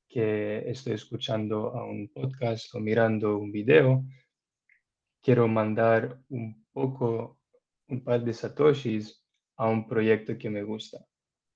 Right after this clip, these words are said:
o tal vez a una beca, como los, eh,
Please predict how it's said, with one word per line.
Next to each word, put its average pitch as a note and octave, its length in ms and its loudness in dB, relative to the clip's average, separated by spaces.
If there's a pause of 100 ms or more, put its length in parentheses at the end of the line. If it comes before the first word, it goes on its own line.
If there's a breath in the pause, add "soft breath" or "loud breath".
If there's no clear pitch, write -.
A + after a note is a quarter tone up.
(140)
o G#2+ 260 -4
tal G#2+ 220 -2
vez A2 280 -2
a G#2+ 200 0
una G#2 320 -4
beca, G#2 440 -4 (440)
como G#2 260 -8
los, G2+ 340 -10
eh, A2+ 160 -12